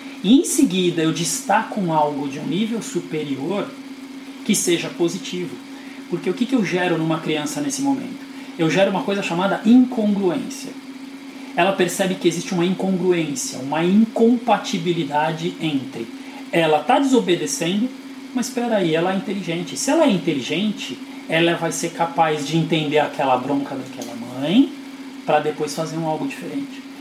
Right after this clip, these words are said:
Ou seja, eu fa-, eu, eu já provoco na linguagem o, a influência do nível neurológico superior de uma forma positiva,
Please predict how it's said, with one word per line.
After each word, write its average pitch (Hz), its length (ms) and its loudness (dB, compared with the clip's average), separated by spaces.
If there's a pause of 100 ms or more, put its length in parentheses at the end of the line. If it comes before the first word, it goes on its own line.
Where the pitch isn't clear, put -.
(120)
Ou 156 100 0
seja, 151 300 0
eu 143 40 -2
fa-, - 360 2
eu, 170 100 4
eu 160 100 -2
já 190 140 4
provoco 208 640 4
na 214 80 2
linguagem 175 720 2 (480)
o, 175 200 8
a 160 120 4
influência 214 760 6 (220)
do 185 80 2
nível 175 380 4
neurológico 147 680 0
superior 147 720 0
de 175 120 2
uma 175 140 2
forma 185 380 0
positiva, 190 760 -2